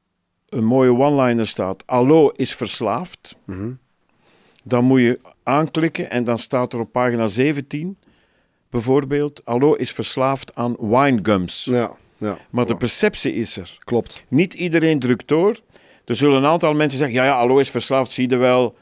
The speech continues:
Speaker 1: drank, drugs, we hadden het zien aankomen, die man, die rare
Speaker 2: Ja, ja.
Speaker 1: man." Hè? Dus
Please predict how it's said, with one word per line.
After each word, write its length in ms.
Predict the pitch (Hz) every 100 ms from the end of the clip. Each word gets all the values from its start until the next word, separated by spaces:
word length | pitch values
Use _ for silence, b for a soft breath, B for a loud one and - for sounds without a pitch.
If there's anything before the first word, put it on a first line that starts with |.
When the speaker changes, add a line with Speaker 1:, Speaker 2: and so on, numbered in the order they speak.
| b
Speaker 1:
drank, 460 | 82 113 131 120
drugs, 400 | 101 123 131 -
we 100 | 95
hadden 280 | 98 127 120
het 220 | 120 - -
zien 240 | 127 123
aankomen, 560 | 135 131 - 110 101 101
die 160 | 123
man, 340 | 117 117 104 95
die 160 | 110
rare 240 | 113 117 117
Speaker 2:
Ja, 40 |
ja. 60 | 110
Speaker 1:
man." 260 | 120 101 -
Hè? 140 | 131 170 B B B B
Dus 260 | 127 117